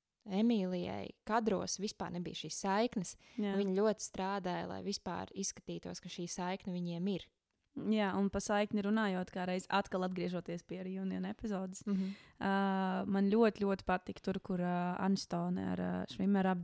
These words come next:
Speaker 2: divi pateica to, kad viņiem bija jūtas vienam pret otru,
Speaker 1: Mhm.
Speaker 2: un, ā, viņi nevarēja to realizēt dzīvē, tāpēc, kad vai nu viens bija kopā ar kādu ārpus
Speaker 1: Mhm.
Speaker 2: seriāla, vai otrs bija, un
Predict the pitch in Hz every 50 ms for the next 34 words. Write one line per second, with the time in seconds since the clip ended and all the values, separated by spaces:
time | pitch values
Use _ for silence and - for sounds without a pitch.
0 | 190 185 180 - - 185 - - 180 175 175 - - 180 180 175 180 190 - 196
1 | 185 180 - - - - - - - - - 185 196 185 180 185 180 196 196 196
2 | 208 226 254 277 - - - 277 277 262 247 240 - 233 - - 233 226 240 254
3 | - 240 220 - _ _ _ _ _ - - 202 196 185 190 190 185 190 190 190
4 | 190 190 185 185 185 185 185 185 185 185 190 - 185 - - _ _ _ _ -
5 | - _ _ _ _ _ _ _ _ _ - 190 208 202 202 214 214 220 208 202
6 | 190 185 - 196 185 190 185 180 185 185 202 185 180 180 196 226 269 254 208 202
7 | 196 202 202 - _ _ _ - - 190 196 190 - - - 208 190 185 202 -
8 | 196 196 196 202 202 202 208 214 202 202 208 196 - 202 196 196 - 190 190 196
9 | 196 202 - - _ - - 202 190 190 190 196 196 196 196 _ _ _ - 190
10 | 190 190 - 214 202 185 190 196 190 185 185 185 185 202 233 240 220 196 196 196
11 | 185 185 185 185 185 185 185 196 202 - - - 208 - 202 190 196 208 - 190
12 | 190 190 185